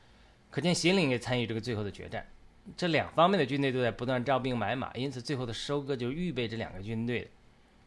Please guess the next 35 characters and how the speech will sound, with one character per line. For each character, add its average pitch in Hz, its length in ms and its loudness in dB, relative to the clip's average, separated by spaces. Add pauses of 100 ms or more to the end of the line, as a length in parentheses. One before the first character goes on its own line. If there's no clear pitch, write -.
(120)
最 165 220 6
后 127 220 2 (140)
决 110 340 0
战 131 420 6
之 113 220 -2
预 175 220 0
备。 135 260 -2 (1400)
神 175 160 -2
的 208 60 6
军 214 140 4
队 214 100 10
不 165 120 2
断 170 160 6
通 170 140 0
过 156 80 4
福 127 180 -4
音 151 220 2
把 113 140 2
罪 147 120 -2
人 135 80 0
变 131 140 0
成 123 100 0
神 107 140 -4
们， 120 180 -2 (220)
神 - 160 -4
的 143 80 4
儿 107 180 2
子， 110 240 -10 (400)
组 110 160 -8
成 120 140 -4
心 175 240 2
腹 160 60 -6
的 110 100 -6
军 104 180 -10
队。 104 140 -10